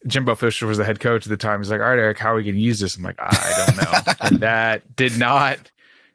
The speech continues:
Speaker 1: go over very well.
Speaker 2: We spent time and money and we have a lot of data, but we don't know what to do with it.
Speaker 1: Right. And so actually, I'll tell you the real story. He said, "It was practice hard." And I was like, "I think so." And he was like,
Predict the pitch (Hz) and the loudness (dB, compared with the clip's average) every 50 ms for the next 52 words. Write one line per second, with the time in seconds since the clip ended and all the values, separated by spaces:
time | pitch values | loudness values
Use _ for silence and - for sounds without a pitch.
0 | _ _ _ - 143 147 151 156 196 180 165 160 143 156 143 135 131 127 123 117 | _ _ _ 2 4 6 6 6 4 4 4 4 4 4 4 6 6 6 4 4
1 | 113 110 104 - _ _ - 139 127 - - - 117 104 90 - 131 127 123 127 | 4 2 0 -2 _ _ 4 6 6 6 4 4 2 2 2 0 2 4 6 6
2 | 127 127 110 101 101 98 101 107 110 110 110 110 113 - - - 107 101 98 95 | 6 6 8 8 8 8 8 6 6 6 6 6 6 4 2 2 2 4 4 6
3 | 95 95 87 110 101 104 104 104 104 101 92 78 98 95 95 101 98 90 92 98 | 6 4 4 4 4 4 4 4 4 2 2 2 2 4 4 4 4 4 2 2
4 | 80 98 95 95 95 92 - 90 90 90 90 - - 87 82 85 85 95 92 120 | 2 2 2 2 2 2 2 2 2 4 2 2 0 0 2 2 2 4 4 2
5 | 107 107 - _ _ _ 151 160 175 220 240 175 139 - - - 117 147 156 143 | 2 0 -2 _ _ _ 0 2 4 4 4 2 0 0 -4 -4 -2 0 0 0
6 | 135 - - 175 160 156 160 151 - 160 190 196 - - 196 175 160 151 139 127 | 0 2 4 4 6 6 6 6 4 4 2 2 2 2 4 6 6 6 4 2
7 | - - _ _ _ _ _ _ _ _ _ _ _ _ _ _ _ - 117 135 | -2 -10 _ _ _ _ _ _ _ _ _ _ _ _ _ _ _ -2 0 0
8 | 131 - 165 143 131 117 110 123 147 165 - - - 123 117 117 120 117 117 127 | 2 2 2 2 2 2 2 2 2 2 2 2 2 4 4 4 4 4 2 2
9 | 123 - 147 135 127 127 120 120 117 123 - - - 156 135 127 127 - 131 113 | 0 2 2 2 4 2 0 0 -2 -2 -4 -2 0 0 0 0 0 -2 -6 -6
10 | - - 127 139 151 139 117 98 104 107 107 110 - - 107 - - - 98 - | -2 2 4 4 4 4 4 2 0 -2 -2 -2 -2 -4 -4 -4 -4 -6 -6 -4
11 | - 135 156 196 - - - 123 110 110 107 87 117 110 101 98 - - 120 113 | -4 -4 -4 -2 -2 -2 0 0 0 0 0 0 0 -2 -2 -4 -4 -6 -4 -4
12 | 107 107 104 95 - 104 98 69 76 - - | -2 -2 -4 -4 -2 -2 -2 -2 -2 -6 -8